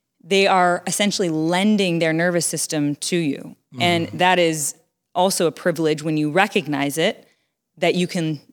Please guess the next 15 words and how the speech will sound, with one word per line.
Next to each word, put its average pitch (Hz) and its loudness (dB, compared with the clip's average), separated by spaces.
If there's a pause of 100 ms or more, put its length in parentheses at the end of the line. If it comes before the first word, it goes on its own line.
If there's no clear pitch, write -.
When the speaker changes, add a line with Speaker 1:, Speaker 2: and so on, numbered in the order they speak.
(100)
Speaker 1:
do 170 2
for - -4
people. - -6
You 165 -10
can 156 -2
sit - -8
with 180 -4
them, 156 -2 (140)
and 160 -2
when 165 -4
they 160 -2
say 160 -2
very 196 0
th-, - -16 (140)
s-, - -12